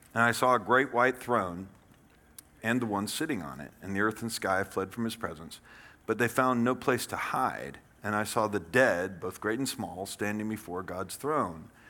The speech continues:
and the books were opened, including the book of life. And the dead were judged according to what they had done, as recorded in the books. And the sea gave up its dead, and death and the grave gave up their dead,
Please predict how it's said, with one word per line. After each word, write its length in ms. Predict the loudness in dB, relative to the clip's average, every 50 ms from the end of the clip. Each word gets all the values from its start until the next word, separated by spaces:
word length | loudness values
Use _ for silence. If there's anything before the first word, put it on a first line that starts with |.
| -20 -20 -20 _ _
and 140 | -4 -2 0
the 60 | 0
books 340 | 2 2 2 0 0 -2 -6
were 160 | -6 -6 -6
opened, 440 | -8 -8 -10 -14 -16 -20 -20 -20 -20 -20 _ -12
including 440 | -10 -10 -6 -4 -2 0 0 0 0
the 80 | -2 -2
book 200 | -2 -4 -6 -6
of 80 | -4
life. 500 | 0 2 2 2 2 0 -6 -10 -12 -14 -18 _ _ _ _ _ _ _ _ _ _ _ _ _ _ _ -20 -20 _ _ -20 _ _ _ _ -20 -20 -20 -20 _ -16 -8
And 160 | -6 -2 0
the 80 | 0 2
dead 200 | 4 4 4 4
were 120 | 2 -2
judged 420 | 0 0 0 0 0 -2 -6 -8 -12
according 380 | -8 -4 -4 -2 -2 -2 -4
to 80 | -4 -6
what 180 | -6 -6 -4
they 140 | -4 -4 -4
had 260 | -4 -4 -6 -8 -6
done, 340 | -4 -2 -2 -2 -2 -6 -8
as 140 | -12 -14 -14
recorded 400 | -14 -14 -10 -8 -8 -6 -6 -6
in 120 | -8 -8
the 60 | -10 -8
books. 540 | -6 -4 -4 -4 -6 -8 -10 -12 -10 -12 -14 -18 _ _ _ _ _ -20 -20 -20 -20 _ -14 -10
And 100 | -8 -4
the 60 | -2
sea 260 | 0 2 4 4 6
gave 240 | 6 6 4 6 4
up 160 | 2 2 2
its 220 | 2 0 0 -2
dead, 540 | -2 4 6 6 6 6 4 2 0 -2 -6 -12 -14 -16
and 220 | -14 -14 -14 -8 0
death 360 | 4 4 4 4 2 -2 -10
and 140 | -12 -12 -10
the 60 | -12
grave 500 | -8 -2 2 4 4 6 4 2 0 -2
gave 180 | -4 -4 -4 -4
up 200 | -6 -8 -10 -6
their 220 | -2 0 2 2
dead, 420 | 2 2 4 4 6 4 4 2